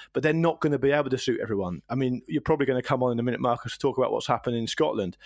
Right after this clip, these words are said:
That doesn't suit everyone, you know, because, because there's no solution that does. I mean, Pete, what,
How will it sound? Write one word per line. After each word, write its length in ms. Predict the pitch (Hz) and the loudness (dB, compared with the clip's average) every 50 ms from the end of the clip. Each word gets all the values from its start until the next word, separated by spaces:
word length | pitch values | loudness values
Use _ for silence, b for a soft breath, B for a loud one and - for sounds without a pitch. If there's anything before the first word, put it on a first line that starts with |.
| B B B B B - | B B B B B 0
That 160 | 160 160 185 | 0 2 2
doesn't 180 | 196 151 139 | 0 -2 -2
suit 220 | 135 - 147 120 - | -2 0 0 0 0
everyone, 400 | 101 - 101 98 107 131 156 156 | 0 0 0 0 0 -2 0 0
you 80 | 165 | 2
know, 80 | 165 147 | 2 2
because, 320 | - 165 - 165 147 - _ _ | 2 0 -2 -4 -4 -6 _ _
because 240 | - 160 - 170 151 | -4 -4 -2 -2 -2
there's 160 | 147 160 135 | 0 0 0
no 320 | 135 165 165 160 160 151 - - | 0 0 2 2 2 0 -2 -4
solution 380 | - - 143 139 147 143 - 143 | -6 -2 0 0 0 0 0 -2
that 100 | 135 - | -2 0
does. 300 | - 170 139 113 - - B B B B B B B | 2 2 2 2 0 -2 B B B B B B B
I 40 | 143 | 0
mean, 140 | 151 151 147 | 0 0 0
Pete, 280 | - 220 208 151 - 156 | 0 0 0 0 0 0
what, 200 | 175 220 - | 0 0 0